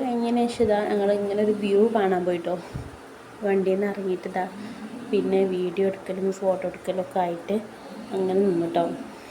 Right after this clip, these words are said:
ഇതിങ്ങനെ ഇറങ്ങി വരുമ്പോഴായിട്ട് രസം. ഈ റോഡ് ഇറങ്ങി ഇങ്ങനെ വരുമ്പോഴാണ് കാണാൻ നല്ല ഭംഗി കേട്ടോ. അങ്ങനെ കുറേ നേരം ഞങ്ങളിതാ ഈ വീഡിയോ ഒക്കെ എടുത്ത് കുറേ വീഡിയോസായിട്ടും ഫോട്ടോസൊക്കെ ആയിട്ട്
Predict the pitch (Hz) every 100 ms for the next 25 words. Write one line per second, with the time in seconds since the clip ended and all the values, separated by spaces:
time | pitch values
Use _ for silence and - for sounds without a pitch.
0 | - - - - - - - - - -
1 | - - - 226 214 277 277 262 226 226
2 | 247 220 202 202 208 220 196 190 190 202
3 | 196 208 202 190 202 233 202 190 190 196
4 | 196 196 185 180 180 185 180 185 - 180
5 | 180 180 180 180 180 180 170 170 170 165
6 | 165 - - - - - - - - 233
7 | 262 302 302 262 240 247 240 233 240 220
8 | 202 208 208 202 196 - - 202 202 196
9 | 185 190 196 196 - 196 196 190 185 185
10 | - 196 - 185 180 180 - - 190 175
11 | 175 185 185 - 208 185 180 196 190 185
12 | 170 170 180 175 208 190 190 175 175 -
13 | 190